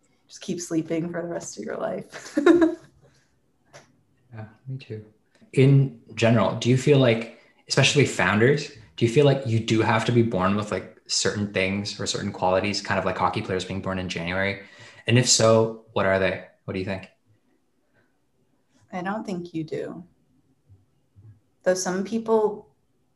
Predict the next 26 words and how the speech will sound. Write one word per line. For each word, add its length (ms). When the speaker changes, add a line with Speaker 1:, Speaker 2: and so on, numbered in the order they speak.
Speaker 1:
are 160
really 280
religious 540
about 320
this 240
and 160
they 120
think 220
founders 420
are 200
born. 600
Like, 120
one 100
of 60
my 80
really 400
close 340
friends, 840
it's 120
like, 160
"Founders 320
are 120
born. 540
It's 120
a 60
fact." 580